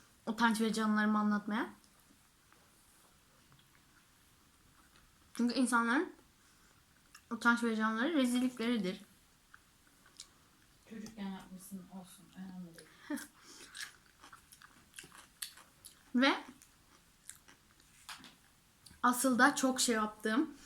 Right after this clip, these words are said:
Speaker 1: e, güldüğüm bir anımız yazlıktaki arkadaşlarımla.
Speaker 2: Bu ne zaman oluyor? Geçen yıl mı? İki yıl
Speaker 1: Buraya,
Speaker 2: oldu.
Speaker 1: buraya taşındığından,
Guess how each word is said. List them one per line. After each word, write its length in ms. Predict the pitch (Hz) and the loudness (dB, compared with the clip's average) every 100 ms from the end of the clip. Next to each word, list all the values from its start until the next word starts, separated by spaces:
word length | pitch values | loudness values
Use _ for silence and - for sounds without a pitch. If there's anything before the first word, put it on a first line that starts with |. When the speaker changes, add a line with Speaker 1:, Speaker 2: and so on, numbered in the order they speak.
| - 226 | -6 -2
Speaker 1:
e, 80 | |
güldüğüm 440 | 202 220 214 240 240 | 2 4 6 8 6
bir 120 | 233 | 8
anımız 480 | 220 220 247 359 - - - | 6 6 4 2 -2 -10 4
yazlıktaki 520 | 220 220 220 226 233 | 8 8 4 2 4
arkadaşlarımla. 880 | 226 214 208 - 208 214 190 - - - - | 4 4 2 2 0 2 4 2 -2 -20 -14
Speaker 2:
Bu 40 | |
ne 140 | 226 233 | -8 -6
zaman 240 | 214 202 | -6 -6
oluyor? 320 | 196 190 208 226 226 - - - - - - - _ - - - - - - - - | -6 -8 -10 -12 -16 -20 -20 -20 -20 -20 -20 -20 _ -20 -20 -20 -20 -20 -20 -20 -14
Geçen 380 | 202 202 285 294 | -10 -4 -2 -2
yıl 120 | 196 | -4
mı? 140 | 185 185 - - - - - - - - - - | -6 -12 -14 -18 -20 -20 -20 -20 -20 -20 -20 -16
İki 200 | 202 254 | -8 -2
yıl 80 | 254 | 4
Speaker 1:
Buraya, 340 | 302 320 311 | 6 10 8
Speaker 2:
oldu. 300 | - - - - - - - - - - - - - 254 | 8 0 -18 -20 -20 -20 -20 -20 -20 -20 -20 -18 -6 4
Speaker 1:
buraya 260 | 320 339 | 6 6
taşındığından, 580 | 330 294 - 311 330 381 | 4 2 2 4 6 6